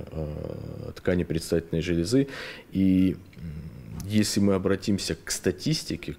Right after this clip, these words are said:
к средним значениям, я думаю, что мы увидим наоборот, что аденома предстательной железы стареет просто потому, что стареет, э, ну, в целом, в целом, э, средний возраст человека на планете Земля, он стареет. У нас, э, увеличивается продолжительность жизни,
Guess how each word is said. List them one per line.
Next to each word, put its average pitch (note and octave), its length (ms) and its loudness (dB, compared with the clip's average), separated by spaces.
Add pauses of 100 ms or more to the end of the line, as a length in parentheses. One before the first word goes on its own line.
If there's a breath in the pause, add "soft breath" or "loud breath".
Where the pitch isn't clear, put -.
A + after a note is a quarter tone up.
к D#2+ 260 0
средним A2 540 2
значениям, D#2+ 640 -2 (380 loud breath)
я F2+ 120 4
думаю, G2 200 2
что - 180 -2
мы G2+ 160 4
увидим G2 380 2
наоборот, F#2+ 500 2
что - 200 -6
аденома F2 400 0
предстательной E2+ 540 -2
железы E2+ 540 2 (240 loud breath)
стареет A2 560 2
просто - 320 0
потому, F2+ 340 0
что - 180 -8
стареет, F2+ 560 2
э, D#2+ 580 -4
ну, G#2+ 120 0
в - 80 -10
целом, F#2 320 4
в - 80 -14
целом, D#2+ 400 0 (260)
э, - 20 -10
средний F#2 400 2
возраст E2 420 -2
человека F2 560 0
на D#2+ 380 0
планете E2 440 -2
Земля, F#2 360 2 (360 loud breath)
он C3 120 0
стареет. E2+ 580 0 (280 loud breath)
У - 60 -6
нас, D#2 340 -4
э, D#2 540 -4
увеличивается F2+ 500 -2
продолжительность E2 640 0
жизни, A#2+ 380 0